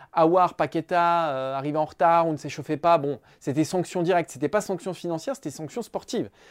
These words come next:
Euh, et, et, et ça, ça venait de Juninho et il l'imposait à l'entraîneur. Donc là, il y a une forme, voilà, il y a,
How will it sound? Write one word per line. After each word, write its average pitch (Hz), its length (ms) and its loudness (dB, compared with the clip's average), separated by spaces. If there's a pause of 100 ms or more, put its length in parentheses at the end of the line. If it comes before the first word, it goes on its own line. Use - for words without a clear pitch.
(320)
Euh, 127 320 -10
et, 143 80 -12
et, 160 480 -6
et 147 40 -2
ça, 220 180 0
ça 175 160 -2
venait 165 180 0
de 143 160 -2
Juninho 165 380 0
et 190 80 4
il 147 120 2
l'imposait 165 380 0
à 170 40 2
l'entraîneur. 160 440 -4
Donc 120 160 -10
là, 202 120 4
il 190 80 0
y 160 40 2
a - 20 2
une 143 160 -2
forme, 185 300 0 (400)
voilà, 147 260 -2
il 120 60 -12
y 117 60 -10
a, 117 280 -10